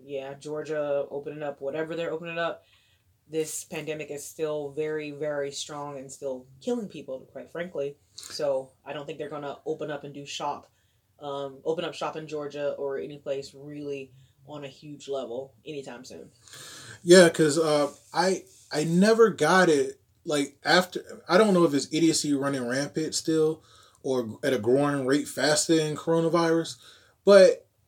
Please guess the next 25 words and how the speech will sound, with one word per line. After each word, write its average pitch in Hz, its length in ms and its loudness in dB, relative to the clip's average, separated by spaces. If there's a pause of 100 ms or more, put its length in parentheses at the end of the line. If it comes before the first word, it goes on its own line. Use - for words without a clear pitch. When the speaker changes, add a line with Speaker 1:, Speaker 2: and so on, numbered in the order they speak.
(380)
Speaker 2:
it's 208 220 2
like 190 380 0
we're 147 120 -6
practicing 180 440 0
social 160 320 0
distance 143 320 -2
and 107 100 -8
not 139 240 -6
be 147 140 0
close 143 320 -2
to 127 80 -8
each 120 200 -8
other. 101 220 -6 (480)
Uh, 113 320 -4
wash 120 320 2
your 165 100 -2
hands 151 280 -2
more 147 400 6
often, 120 560 -6
sanitize 147 560 -2
your 147 100 0
hands, 151 420 -4 (160)
wear 139 200 -2
a 143 80 0
mask, 151 540 0